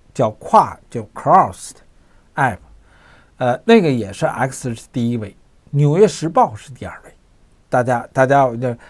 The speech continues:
那个应该可能是美国的，但我没有找，我看到过，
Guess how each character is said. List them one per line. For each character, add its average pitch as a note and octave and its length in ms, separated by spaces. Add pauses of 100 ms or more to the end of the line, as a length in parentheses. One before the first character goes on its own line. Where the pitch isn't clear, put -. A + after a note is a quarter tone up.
(200)
那 F#3 140
个 D3+ 80
应 E3 140
该 D#3+ 180
可 B2+ 400
能 C3 180
是 G3 160
美 G#2+ 200
国 G2+ 240
的， A2+ 120 (640)
但 E3+ 100
我 C#3+ 80
没 C#3 120
有 F3+ 100
找， - 220
我 A#2 200
看 C#3+ 300
到 F#2+ 140
过， - 200